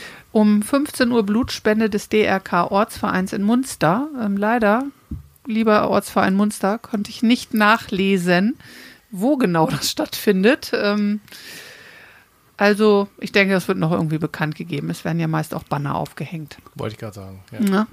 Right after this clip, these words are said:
Speaker 1: Auch am zwanzigsten neunten ab siebzehn Uhr ist der große Lilli Marleen-Tag wieder in der Stadt. Ähm,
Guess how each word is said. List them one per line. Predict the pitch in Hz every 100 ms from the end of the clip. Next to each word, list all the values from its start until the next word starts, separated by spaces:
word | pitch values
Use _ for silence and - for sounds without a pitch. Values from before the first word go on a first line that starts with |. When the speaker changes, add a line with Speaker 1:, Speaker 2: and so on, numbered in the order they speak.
| -
Speaker 1:
Auch | 269 330
am | 262
zwanzigsten | - 190 180 180 - 185
neunten | 165 165 190 208
ab | 180 -
siebzehn | 294 - 208 180
Uhr | - 170 233 -
ist | - -
der | 226
große | 220 202 190 226
Lilli | 196 185 196
Marleen-Tag | 208 254 320 349 - 151 156 -
wieder | 165 156 156
in | 156
der | 151 160
Stadt. | - 220 214 - _ - - - - - - - -
Ähm, | 190 185 180